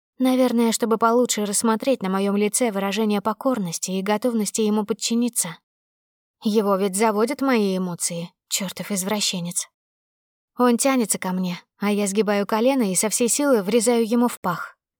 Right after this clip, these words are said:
Как же давно мне хотелось это сделать, и тут же отталкиваю его от себя. А когда он со стоном откатывается, вскакиваю с кровати и устремляюсь в другой конец комнаты — на ходу поправляя свои водолазку и юбку.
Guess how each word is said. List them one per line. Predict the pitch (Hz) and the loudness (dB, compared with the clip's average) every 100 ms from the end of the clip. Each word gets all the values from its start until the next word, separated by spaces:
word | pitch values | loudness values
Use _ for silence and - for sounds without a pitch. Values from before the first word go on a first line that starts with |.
| _ | _
Как | - 294 | -2 2
же | 240 233 | 4 4
давно | 240 254 294 | 4 2 2
мне | 226 | 0
хотелось | 196 226 269 262 247 | 0 0 2 4 2
это | 233 | 2
сделать, | 220 196 302 285 - - _ _ _ _ | 0 2 2 2 -2 -10 _ _ _ _
и | 254 | -2
тут | 262 254 | 2 0
же | 208 | 0
отталкиваю | 220 208 247 233 196 185 185 | -2 0 -2 -2 -4 -4 -4
его | 185 185 | -4 -6
от | 185 | -2
себя. | - 185 165 - _ _ _ _ _ _ _ _ _ _ _ | -2 -2 -8 -10 _ _ _ _ _ _ _ _ _ _ _
А | 262 | -2
когда | 269 240 247 | 0 2 4
он | 240 | 4
со | 220 220 | 2 -2
стоном | - 233 214 | 0 0 2
откатывается, | 208 - 269 277 190 175 - 190 | 0 0 -4 -2 -4 -4 -4 -4
вскакиваю | - 247 226 220 214 | -4 -4 -2 0 0
с | - | 0
кровати | 240 233 262 262 185 | -2 0 0 -2 -4
и | |
устремляюсь | 196 - 220 220 220 214 | -4 -2 0 2 0 -2
в | 220 | 0
другой | 220 214 214 | 0 2 2
конец | 226 214 214 - | 0 0 -2 -2
комнаты — | 233 208 175 170 170 _ _ | -2 -2 -4 -10 -12 _ _
на | 214 | -2
ходу | 220 247 220 | 2 2 2
поправляя | 202 202 233 226 180 | 0 0 0 0 -2
свои | 170 185 185 185 | -4 -4 -4 -4
водолазку | 196 208 233 269 - 185 | -2 0 0 -2 -4 -6
и | |
юбку. | 185 165 - - | -6 -10 -10 -12